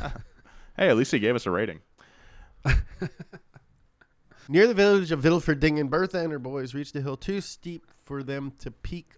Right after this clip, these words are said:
Speaker 2: on their own. Unfortunately, help from the locals was generally hard to come by because many villagers they passed would kneel on the road to pray, fearing that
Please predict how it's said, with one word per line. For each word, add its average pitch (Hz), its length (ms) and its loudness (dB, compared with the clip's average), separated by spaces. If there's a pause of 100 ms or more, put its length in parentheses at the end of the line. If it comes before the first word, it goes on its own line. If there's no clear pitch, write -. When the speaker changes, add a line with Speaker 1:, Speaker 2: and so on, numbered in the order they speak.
Speaker 2:
on 135 200 -4
their 123 220 -6
own. 135 280 -4
Unfortunately, 147 680 -2
help 139 240 -6
from 131 100 -10
the 120 80 -6
locals 139 460 -4
was 110 180 -16
generally 131 420 -8
hard 113 160 -10
to - 40 -18
come 156 220 -4
by 90 180 -8 (180)
because 92 320 -18 (600)
many 143 160 -6
villagers 120 540 -2
they 113 100 -4
passed 120 400 -6
would 110 100 -10
kneel 143 320 0
on 117 160 -6
the 104 80 -6
road 117 200 -6
to - 60 -16
pray, 147 380 -2
fearing 160 540 -2 (480)
that 123 100 2